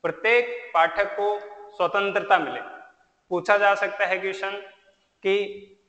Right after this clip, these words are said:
पुस्तकालय विज्ञान के पांच सूत्र डॉक्टर रंगानाथन महोदय के अपर्याप्त बताते हुए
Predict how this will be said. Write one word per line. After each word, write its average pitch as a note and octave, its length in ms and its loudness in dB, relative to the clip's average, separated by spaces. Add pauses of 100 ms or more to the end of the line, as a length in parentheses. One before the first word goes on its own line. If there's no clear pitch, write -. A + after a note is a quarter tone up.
(180)
पुस्तकालय G3+ 560 2
विज्ञान G3+ 440 0
के G3+ 80 -2
पांच F#3+ 380 -2
सूत्र F#3+ 420 -6
डॉक्टर F3 340 -4
रंगानाथन F#3+ 680 0
महोदय E3+ 380 2 (1200)
के G3+ 280 -2
अपर्याप्त G#3+ 580 4
बताते F#3+ 500 2
हुए D3 400 -6